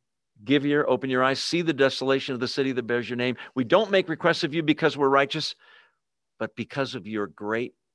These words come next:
mercy." We know we don't deserve leniency in the courtroom, uh, uh, of, you know, of your courtroom. We're asking for your mercy because you're righteous. Verse nineteen, "Lord, listen.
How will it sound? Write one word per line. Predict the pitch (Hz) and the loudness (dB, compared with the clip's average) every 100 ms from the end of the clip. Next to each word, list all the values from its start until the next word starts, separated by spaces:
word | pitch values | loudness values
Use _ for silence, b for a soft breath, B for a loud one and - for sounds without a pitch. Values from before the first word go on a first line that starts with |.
| _ _ _ _ | _ _ _ _
mercy." | 101 107 101 - 85 - _ _ - | -8 -6 -6 -10 -14 -18 _ _ -6
We | 123 | 2
know | 139 | 4
we | 156 156 | 4 2
don't | 165 - | 0 0
deserve | 160 127 185 185 156 | -4 2 4 4 2
leniency | 151 156 156 143 - 156 | -2 0 -2 -4 -4 -4
in | 143 | -2
the | 135 | -4
courtroom, | - 151 143 143 151 147 - _ _ _ _ _ | 0 0 0 -4 -4 -6 -12 _ _ _ _ _
uh, | 123 | -4
uh, | - 104 - | -2 -6 -4
of, | 120 101 104 _ _ _ _ _ | -6 -6 -14 _ _ _ _ _
you | 131 131 | -6 -4
know, | |
of | 120 107 | -4 -2
your | 123 139 | -2 -2
courtroom. | 147 143 127 147 B B B | -2 -4 -4 -8 B B B
We're | 120 | 2
asking | 123 127 - 123 | 2 0 -6 -8
for | - 113 | -6 -6
your | 113 107 110 - _ | -4 -4 -4 -8 _
mercy | 110 110 - 98 98 | -4 -4 -4 -12 -12
because | 113 - 113 92 | -12 -8 -8 -8
you're | 107 | -10
righteous. | 98 95 95 - - - _ _ B B B B _ | -8 -10 -10 -16 -18 -20 _ _ B B B B _
Verse | 92 160 - | 4 4 4
nineteen, | 165 165 165 170 139 117 B B - | 2 0 -2 -6 -4 -6 B B -4
"Lord, | 135 180 185 123 95 - _ _ _ _ _ b b | 4 8 8 6 4 -6 _ _ _ _ _ b b
listen. | 87 120 208 - 113 87 | -8 2 4 4 -2 -6